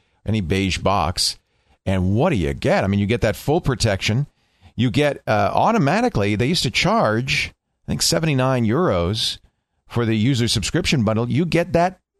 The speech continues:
for free now. All subscriptions, Astaro Up to Date. So you have the ultimate antivirus, anti-spam, prote-, you know, security device. You get the encryption. You get everything.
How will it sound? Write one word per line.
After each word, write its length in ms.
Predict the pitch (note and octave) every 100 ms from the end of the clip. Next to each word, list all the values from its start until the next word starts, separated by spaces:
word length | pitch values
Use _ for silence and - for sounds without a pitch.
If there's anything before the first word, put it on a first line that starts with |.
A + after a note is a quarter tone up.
| _
for 160 | - F#3
free 240 | A#3 C#4+
now. 420 | C#4 C3 D#2 G1+ -
All 180 | C#3 G3+
subscriptions, 640 | - E3 C3 G2+ F#2 D2
Astaro 440 | F#2 - E3+ E3+
Up 140 | - D3+
to 80 | C3+
Date. 300 | G#2+ E2 D2 _ - - _
So 140 | -
you 120 | C#3
have 160 | D3+ B2+
the 140 | A2+ -
ultimate 380 | C#3+ F3+ B2
antivirus, 680 | G2+ B2 C3+ A2 A2+ A#2 -
anti-spam, 640 | G#2 B2+ A#2+ - A#2 A2+
prote-, 560 | G#2+ - - C3 - -
you 100 | G#2+
know, 60 | -
security 560 | - - C#3+ C#3 B2+
device. 500 | A2 F2 G#2 A2 -
You 40 | F#2
get 180 | F#2 -
the 120 | D2 - _ _ _ _ -
encryption. 400 | G#2+ - E3 D#3+
You 40 | E3+
get 100 | A3
everything. 520 | A#3+ G3+ - -